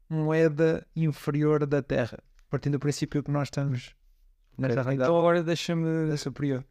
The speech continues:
Speaker 2: eh, deixa-me interromper-te, se não vais
Speaker 1: Está com
Speaker 2: vez.
Speaker 1: pouca, está com
Speaker 2: Sim,
Speaker 1: pouca
Speaker 2: deixa-me interromper então mais uma vez, só porque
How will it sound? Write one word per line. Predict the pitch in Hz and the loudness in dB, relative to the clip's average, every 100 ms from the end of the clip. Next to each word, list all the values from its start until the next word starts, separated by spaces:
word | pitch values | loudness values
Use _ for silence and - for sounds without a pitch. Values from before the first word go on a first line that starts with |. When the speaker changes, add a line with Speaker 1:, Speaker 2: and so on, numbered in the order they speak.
| _ | _
Speaker 2:
eh, | 151 139 | -4 -4
deixa-me | 127 127 - 139 | -2 -6 -2 -4
interromper-te, | 131 139 131 117 | -2 -2 -2 -2
se | - | -4
não | 143 | -2
vais | 135 117 | -2 -4
Speaker 1:
Está | 131 196 | -2 0
com | 147 | 0
Speaker 2:
vez. | 190 | 0
Speaker 1:
pouca, | 220 214 226 220 214 214 208 233 | 2 2 0 0 0 -2 -4 -8
está | - 180 | -4 -4
com | - | -2
Speaker 2:
Sim, | - 156 | -2 -2
Speaker 1:
pouca | 175 - 165 165 | -4 -6 -8 -6
Speaker 2:
deixa-me | 147 175 | -2 0
interromper | 160 180 160 160 | 0 0 0 0
então | 156 | 2
mais | 151 139 | 0 0
uma | 143 | -2
vez, | 151 160 - | -2 -2 -2
só | 156 | -4
porque | - 139 - 113 | -4 -6 -4 -6